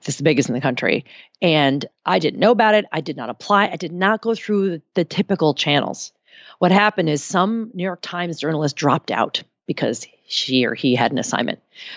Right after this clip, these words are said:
So someone I don't know almost at all, I'd never met this person on Facebook,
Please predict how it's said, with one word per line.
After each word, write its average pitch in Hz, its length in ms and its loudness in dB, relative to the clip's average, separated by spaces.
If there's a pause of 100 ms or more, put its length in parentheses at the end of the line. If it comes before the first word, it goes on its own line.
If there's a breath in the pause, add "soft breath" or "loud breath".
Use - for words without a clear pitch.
So 196 180 4
someone 233 360 4
I 175 140 2
don't 190 600 0
know 220 300 2 (140)
almost 220 420 0
at 196 100 2
all, - 100 0
I'd 190 120 -2
never 233 220 2
met 196 200 -4
this - 140 -14
person - 400 -14
on 151 140 -6
Facebook, - 480 -2